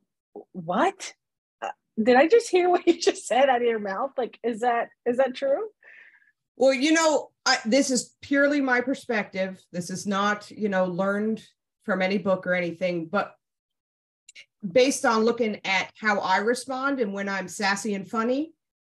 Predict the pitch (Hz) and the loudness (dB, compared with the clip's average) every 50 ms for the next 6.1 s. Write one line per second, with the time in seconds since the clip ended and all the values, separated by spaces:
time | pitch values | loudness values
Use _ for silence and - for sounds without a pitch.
0 | _ _ - 208 208 196 190 180 175 - - - - 247 233 233 220 220 214 214 | _ _ 0 2 2 4 2 2 0 0 -2 -4 -4 0 0 2 2 2 -2 -2
1 | 208 214 208 202 208 208 233 220 220 220 220 214 175 196 214 214 214 - 226 202 | 0 0 0 0 0 -2 -2 -4 -4 -4 -4 -6 -4 -4 -4 -2 -2 -2 -4 -4
2 | 196 185 196 196 196 196 190 - - - - 277 277 - - _ - 294 269 254 | -4 -4 -4 -4 -4 -4 -4 -8 -12 -8 -6 -6 -6 -6 -10 _ 0 2 2 2
3 | - - _ _ _ - 285 269 247 - - 240 247 226 214 202 196 196 196 196 | 2 -2 _ _ _ -6 -6 -6 -6 -4 0 2 2 4 4 4 2 2 0 -6
4 | - _ _ _ _ _ _ _ _ 226 226 226 220 214 214 190 - - _ - | -10 _ _ _ _ _ _ _ _ 2 4 4 4 4 2 0 -4 -10 _ -6
5 | 226 233 254 254 254 262 254 247 240 226 - - 254 254 254 254 285 302 320 330 | 0 2 4 4 4 4 2 2 2 0 -2 0 2 4 4 4 2 -2 -2 -2
6 | 285 294 | -6 -10